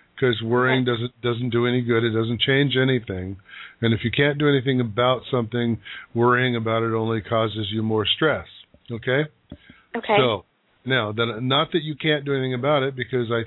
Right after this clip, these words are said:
Speaker 1: think that there is something that's coming up that will, uh, take care of the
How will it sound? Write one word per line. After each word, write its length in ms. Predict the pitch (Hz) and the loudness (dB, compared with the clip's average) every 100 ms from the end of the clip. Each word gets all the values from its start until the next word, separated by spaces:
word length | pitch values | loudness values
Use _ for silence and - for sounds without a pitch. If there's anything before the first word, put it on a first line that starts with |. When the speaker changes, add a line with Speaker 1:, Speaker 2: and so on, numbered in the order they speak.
| - | -2
Speaker 1:
think 220 | 135 123 - | -2 -2 -4
that 160 | 120 107 | -6 -2
there 160 | 117 | 2
is 120 | 123 120 | 2 2
something 340 | 127 117 120 117 | 0 0 0 0
that's 160 | 110 | -2
coming 320 | - 113 110 110 | -2 0 2 2
up 140 | 98 | 0
that 120 | 107 | -2
will, 360 | 104 110 110 98 - - - - | 0 4 4 2 -10 -20 -20 -6
uh, 600 | 107 104 104 95 92 87 - | 0 2 0 -2 -8 -10 0
take 160 | 123 113 | 0 2
care 220 | 123 113 | 2 4
of 140 | 107 | 2
the 100 | 107 | -2